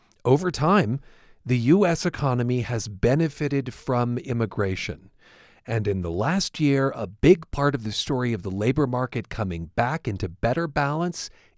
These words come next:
is immigration returning to levels that are more typical of the pre-pandemic era." Again, comments from the Fed chair. These days,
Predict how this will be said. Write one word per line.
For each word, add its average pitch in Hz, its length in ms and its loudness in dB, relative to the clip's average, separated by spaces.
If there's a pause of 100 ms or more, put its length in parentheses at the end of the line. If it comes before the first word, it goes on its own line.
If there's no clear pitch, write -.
is 165 460 4
immigration 135 760 2
returning 117 520 0
to 123 100 -4
levels 107 500 -2
that 117 120 -2
are 110 80 -2
more 113 200 0
typical 90 600 -4 (400)
of 110 180 -6
the 110 80 -2
pre-pandemic 98 1300 -2 (260)
era." 85 420 -2 (520)
Again, 113 400 2 (180)
comments 131 600 -2 (360)
from 127 260 -4
the 123 80 4
Fed 151 320 -4
chair. - 420 -8 (520)
These 202 280 4
days, 160 520 2